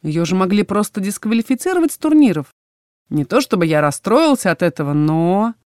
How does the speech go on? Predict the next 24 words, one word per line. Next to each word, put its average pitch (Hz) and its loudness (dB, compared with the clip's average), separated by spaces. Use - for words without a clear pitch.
кто-то - -4
очень 170 -2
сильно 180 -2
её 214 2
недолюбливает». 151 0
«Джейна», 190 2
вздохнула 165 -4
я. 151 -8
«Она 240 6
увидела 180 0
Эльката 214 -2
в 170 -6
моей 175 0
комнате 226 0
и 170 0
рассказала 180 -2
Кхетсу». - -10
Иррей 175 2
и 170 -4
Эрхан 208 -2
разом 165 0
посмотрели 156 -2
на 151 0
Дроу. 143 -4